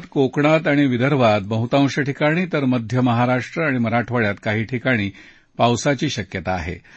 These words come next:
विदर्भातल्या काही जिल्ह्यात तुरळक ठिकाणी मेघगर्जनेसह मुसळधार पाऊस आणि सोसाट्याचे वारे वाहतील, असा अंदाज पुणे वेधशाळेनं वर्तवला आहे. ठळक बातम्या पुन्हा एकदा.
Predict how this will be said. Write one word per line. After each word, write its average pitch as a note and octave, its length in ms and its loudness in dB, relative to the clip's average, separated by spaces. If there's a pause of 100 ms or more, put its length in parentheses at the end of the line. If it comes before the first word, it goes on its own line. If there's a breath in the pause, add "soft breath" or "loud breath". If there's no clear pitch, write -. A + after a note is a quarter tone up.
(220 loud breath)
विदर्भातल्या C#3+ 540 6
काही C#3 280 2
जिल्ह्यात C#3+ 440 2
तुरळक B2+ 360 -2
ठिकाणी B2 380 -2
मेघगर्जनेसह C3 1160 -2 (420 loud breath)
मुसळधार A#2+ 500 2
पाऊस C3 360 -2
आणि A2+ 360 0
सोसाट्याचे G#2+ 640 -6
वारे G2+ 220 -4
वाहतील, B2+ 420 -2 (540 soft breath)
असा A#2+ 240 0
अंदाज A#2 420 2
पुणे B2 340 -2
वेधशाळेनं A2+ 680 -4
वर्तवला F#2+ 480 -12
आहे. E2+ 400 -14 (800)
ठळक B2 160 -2
बातम्या A2 380 -2
पुन्हा G#2+ 320 -2
एकदा. C3 280 4